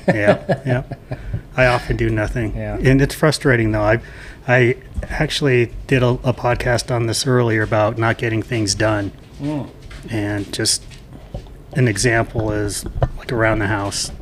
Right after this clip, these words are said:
Speaker 2: Mm-hmm.
Speaker 1: doing chores and things like that. And
Speaker 2: Your house is blue.
Speaker 1: it's blue now.
Speaker 2: Who did that?
Speaker 1: Zago did it.
Speaker 2: Zago.
Speaker 1: Zago the
Speaker 2: Okay.
Speaker 1: Brazilian.
Speaker 2: Okay.
Speaker 1: Uh-huh.
Speaker 2: All right.
Speaker 1: He, um,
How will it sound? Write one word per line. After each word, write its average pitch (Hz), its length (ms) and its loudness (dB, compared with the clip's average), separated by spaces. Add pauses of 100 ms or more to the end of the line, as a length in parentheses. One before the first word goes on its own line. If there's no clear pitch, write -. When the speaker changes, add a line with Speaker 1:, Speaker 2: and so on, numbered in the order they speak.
(140)
Speaker 2:
Mm-hmm. 123 480 -4
Speaker 1:
doing 107 240 -4
chores 107 320 -4
and 107 80 -4
things 120 200 -2
like 101 140 -2
that. 104 260 0
And 101 140 -2
Speaker 2:
Your 123 100 2
house 131 260 4
is 101 100 -2
blue. 139 320 -2 (340)
Speaker 1:
it's 107 140 -4
blue 127 260 6
now. 104 220 2
Speaker 2:
Who 151 180 0
did 170 200 -2
that? 92 200 -4 (840)
Speaker 1:
Zago 135 520 6
did 107 160 4
it. 92 260 -4
Speaker 2:
Zago. 117 340 -6
Speaker 1:
Zago 139 500 6
the 160 80 6
Speaker 2:
Okay. 139 60 2
Speaker 1:
Brazilian. 135 840 6
Speaker 2:
Okay. 147 400 -2
Speaker 1:
Uh-huh. 120 300 2 (420)
Speaker 2:
All 185 60 -4
right. 156 140 -4
Speaker 1:
He, 143 240 4
um, 120 360 4